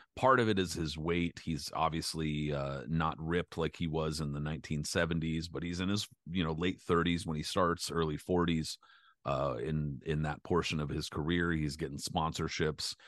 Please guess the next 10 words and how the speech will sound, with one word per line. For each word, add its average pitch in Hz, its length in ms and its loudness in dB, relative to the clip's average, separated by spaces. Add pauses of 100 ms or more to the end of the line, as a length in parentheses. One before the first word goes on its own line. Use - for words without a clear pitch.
(180)
with, 80 160 0
like, 64 220 -2
the 58 100 -6 (180)
fucking 76 540 -2
Gordon's 87 440 0
Fisherman 82 600 2
or 69 80 -2
some - 200 0
<laughs> - 0 -
shit. - 520 4